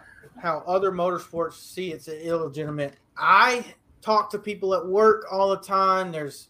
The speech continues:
I work with twelve guys. I've worked with multiple, multiple guys that have moved on from the job. We'll say fifteen people. Every single one of them says, "I used to watch nascar, but." Now, most of those buts come with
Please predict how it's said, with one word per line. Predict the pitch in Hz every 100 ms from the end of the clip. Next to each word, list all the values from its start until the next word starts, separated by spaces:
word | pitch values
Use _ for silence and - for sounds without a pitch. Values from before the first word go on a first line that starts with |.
| -
I | 165
work | 160 185 180
with | 151 - _ -
twelve | 185 185 185 - -
guys. | 165 165 160 160 151
I've | 156 143
worked | 143 160 151
with | 139
multiple, | 147 165 160 147 156
multiple | 165 165 160 147
guys | 147 143
that | 135
have | 131 127
moved | 139 143 131
on | 156 160
from | 156
the | 147
job. | 139 139 135 131
We'll | 143
say | 175 147
fifteen | - 175 - 156 147 135
people. | 147 139 131 120 - - - -
Every | 170 196
single | 202 233 214
one | 190 190
of | 175
them | 180
says, | 143 165 151 147 143
"I | 139 165 190 139
used | 165 175 -
to | 165
watch | 151 156 151 147 -
nascar, | 143 143 143 - - 143 139 127 - _ _ _ _ _ - - -
but." | 135 - _ - _ _ _ _ _ _ 151
Now, | 160 160 156 - - _
most | 170 170 208 254 - 226
of | 202
those | 208 202 190 - - 139 -
buts | 190 - -
come | - 180 165 156
with | 147 135 127